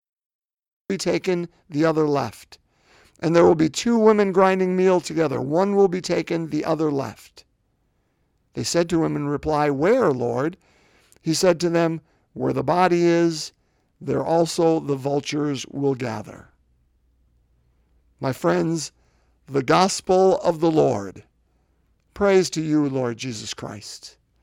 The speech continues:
Now, if that isn't the way to end a, a soliloquy, isn't it? Right? You know, <laughs> "Where, Lord?"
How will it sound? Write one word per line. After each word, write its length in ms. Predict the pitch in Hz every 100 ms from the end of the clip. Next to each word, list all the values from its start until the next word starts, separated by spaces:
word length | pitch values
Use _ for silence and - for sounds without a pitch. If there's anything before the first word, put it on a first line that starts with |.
| _ _ _ _ _ _ _ -
Now, 180 | 139 147
if 220 | 127 117
that 280 | 135 160 185
isn't 300 | 147 127 120
the 60 | 120
way 220 | 120 120
to 160 | 123 127
end 240 | 135 135
a, 440 | 131 - 131 135 -
a 140 | 135
soliloquy, 840 | - 143 127 123 120 - - 196 -
isn't 280 | 135 185
it? 200 | 277 349 - _ _ -
Right? 420 | 165 247 415 - _ _ _ _
You 140 | 156
know, 380 | 160 175 220 208 _ _ _ -
<laughs> 360 | 131 - 135 -
"Where, 420 | 139 170 247 240
Lord?" 480 | 170 180 196 240